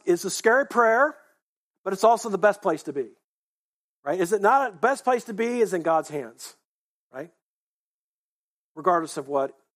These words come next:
the plan is. And so, so this morning, as we come to an end here, just think about that. Think about that, um, God has a purpose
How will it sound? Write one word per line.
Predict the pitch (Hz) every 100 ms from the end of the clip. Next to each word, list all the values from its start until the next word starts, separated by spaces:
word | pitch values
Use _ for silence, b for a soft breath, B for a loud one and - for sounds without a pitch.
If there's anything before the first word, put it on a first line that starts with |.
| _
the | 143
plan | - 127 120
is. | 127 117 - - - _ _ _ _ _ _ _ _ _ _ _ _ _ _ _ _ _ _ -
And | 156
so, | 196 180 175 151 _ _ _ _ _ _ _ _
so | - 190
this | 180 -
morning, | 196 190 165 147 160 _ _ _ _ _ _ _ _
as | 156 147
we | 156 160 151 139 _ _ _ _ _ _
come | 180 180
to | 175 175
an | 160 156
end | 156 156 143
here, | 143 143 143 131 _ _ _ -
just | 185 -
think | 208 185
about | 165 147 131
that. | - 127 113 - _
Think | 202 202
about | 180 175 165 -
that, | 151 151 151 - - _ _ _ _ _ _ 151
um, | 147 143 131 _ _ _ _ _ _ _ _ _ _ _ _ _ _ _ _
God | 175 180
has | 175 170
a | 165
purpose | - 170 - 190 226 - -